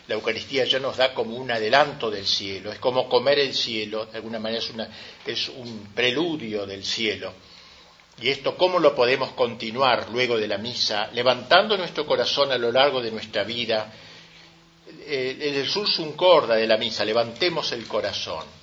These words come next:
No en el sentido solo de que tengamos ánimo, sino de que pensemos que nuestro fin en la vida es trascendente, que no debe agotarse en las cosas de la tierra, con ese imanentismo moderno del hombre que vive aquí como si este fuese la patria definitiva,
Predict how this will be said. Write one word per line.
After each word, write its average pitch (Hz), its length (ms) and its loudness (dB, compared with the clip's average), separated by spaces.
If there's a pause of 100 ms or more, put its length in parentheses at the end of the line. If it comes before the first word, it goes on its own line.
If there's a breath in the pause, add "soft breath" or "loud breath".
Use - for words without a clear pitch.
(460 loud breath)
No 233 100 -6
en 208 40 -2
el 180 60 -4
sentido 151 360 -2
solo 151 280 0
de 123 100 -2
que - 80 -6
tengamos 127 460 0
ánimo, 131 360 0
sino 147 280 -2
de 143 120 0
que 139 120 0
pensemos 185 560 -2
que 165 240 -2
nuestro 135 340 -8
fin 208 300 -6
en 165 80 -4
la 139 80 6
vida 180 200 -2
es - 120 -4
trascendente, 120 920 0 (380 loud breath)
que 147 80 -4
no 180 100 4
debe 185 240 6
agotarse 165 880 4
en 127 60 -8
las 123 140 -2
cosas 151 300 -2
de 120 80 -6
la 107 120 -4
tierra, 107 600 2 (300 loud breath)
con 131 220 -4
ese 165 220 0
imanentismo 127 680 -2
moderno 131 600 6
del 120 120 -2
hombre 147 220 2
que 120 120 -6
vive 123 180 -6
aquí 143 220 -6
como 117 380 -4 (180 loud breath)
si 151 120 -2
este 151 220 -4
fuese 143 340 2
la 120 140 0
patria 131 280 2
definitiva, 127 920 0